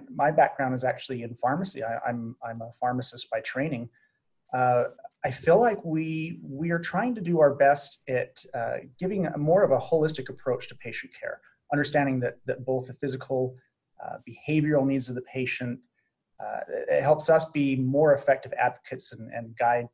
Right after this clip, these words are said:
guide our members, our, our patients along the healthcare journey. Um,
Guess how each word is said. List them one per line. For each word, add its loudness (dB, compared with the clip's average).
guide 6
our 2
members, -6
our, -2
our -4
patients -10
along -8
the -12
healthcare -12
journey. -14
Um, -16